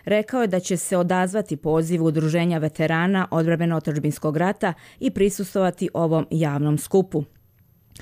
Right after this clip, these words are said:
Prisustvo su najavili i lideri ostalih partija iz vladajuće koalicije. Iz Policijske uprave Banja Luka saopštili su da će profesionalno obezbjeđivati oba skupa u Banja Luci. Opširnije Darko Đurić.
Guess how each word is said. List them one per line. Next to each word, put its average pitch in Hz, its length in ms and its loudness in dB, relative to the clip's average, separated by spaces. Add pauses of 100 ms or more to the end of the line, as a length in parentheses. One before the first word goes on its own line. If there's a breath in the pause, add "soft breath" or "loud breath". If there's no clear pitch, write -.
(320 loud breath)
Prisustvo 214 520 0
su 190 180 -2
najavili 185 680 2
i 226 120 2
lideri 180 440 2
ostalih 180 520 -2
partija 175 460 -2
iz 160 180 0
vladajuće 160 520 -2
koalicije. 175 640 0 (400 loud breath)
Iz - 180 0
Policijske 247 540 0
uprave 170 360 0
Banja 151 260 0
Luka 214 400 4
saopštili 185 640 0
su 233 180 -4
da 185 140 0
će 185 200 -2
profesionalno 196 840 0
obezbjeđivati 180 880 0
oba 160 280 -2
skupa 156 520 -4
u 160 160 0
Banja 180 240 0
Luci. 135 420 -8 (320 soft breath)
Opširnije 185 680 0
Darko 143 340 -4
Đurić. - 480 -6